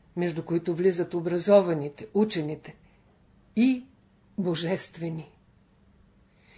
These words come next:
И трите категории имат свои специфични разбирания в зависимост от условията и средата, в които живеят. Една от причините за грешките и заблужденията на хората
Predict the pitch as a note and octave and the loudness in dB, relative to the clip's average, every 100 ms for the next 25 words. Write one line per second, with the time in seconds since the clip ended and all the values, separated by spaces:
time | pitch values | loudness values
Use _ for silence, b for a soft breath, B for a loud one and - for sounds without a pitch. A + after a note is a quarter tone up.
0 | b - F3+ G#3+ A#3+ C#4+ D4+ D4+ A#3+ F#3 | b -8 0 2 2 2 2 2 4 4
1 | G3+ F#3+ G3 A3 A3+ - _ _ - G#3 | 4 4 4 2 -4 -10 _ _ 0 6
2 | A3 G#3+ - F3+ G#3+ G#3 - - G3 - | 6 6 2 4 6 6 2 -4 -4 -4
3 | E3 - A3 - A3 F#3+ E3+ E3 D#3+ G3+ | -8 -4 -2 2 4 4 2 -2 0 2
4 | G#3 G#3 G#3+ A3 A3+ B B B D3+ D#3+ | 6 8 8 6 0 B B B -10 -2
5 | F3 E3 G#3+ A3+ A3 G3+ - - - E3+ | -2 0 0 2 2 2 -2 -16 -10 -10
6 | - D#3+ - F3+ G3+ G#3+ G#3 G#3 E3+ - | -8 -10 -2 2 4 4 0 0 -4 -2
7 | E3 D#3+ F#3 F#3+ G3 - D#3+ E3 E3 D#3+ | -4 0 -2 -2 -12 -8 -10 -8 -8 -8
8 | D#3 D#3+ D3+ _ - _ _ _ _ _ | -6 -6 -8 _ -20 _ _ _ _ _
9 | _ _ _ _ _ b b b b b | _ _ _ _ _ b b b b b
10 | - F#3 G3 A#3+ C#4+ - A#3+ A3+ - D4 | -4 0 4 6 4 2 0 0 4 4
11 | A#3 E3+ E3 F3+ E3 G#3+ A#3 - G#3 F3 | 4 2 2 0 2 4 4 0 -4 -2
12 | F3 E3+ D#3+ E3+ F3 D#3 G3+ A#3 A3+ - | -2 0 -4 -2 -4 0 4 6 6 2
13 | F3+ D#3+ D#3+ F3+ F#3 F3 - G#3 | -2 -6 -4 -2 -2 -4 -6 -8